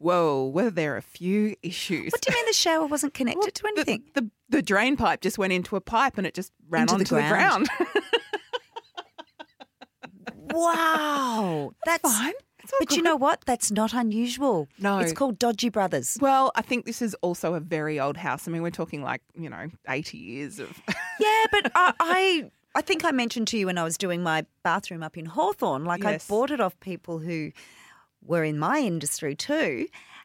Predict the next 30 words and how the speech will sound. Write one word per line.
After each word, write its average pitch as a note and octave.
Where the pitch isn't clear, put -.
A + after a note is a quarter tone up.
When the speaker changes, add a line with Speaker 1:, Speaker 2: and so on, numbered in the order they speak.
Speaker 2:
and A#3+
the -
bathroom C4
ha-, A3
was F#3+
leaking F#3+
through F#3
to -
the E3
next -
floor. A3+
Speaker 1:
Yeah. D3+
Speaker 2:
And, A#3+
um, A3+
once A#3+
we A3+
lifted F#3+
a -
couple -
of F3
tiles, G3
we F#3
realised F3
it E3
had -
never D#3+
been D3+
waterproofed D3
Speaker 1:
Mm. F3+
Speaker 2:
and F3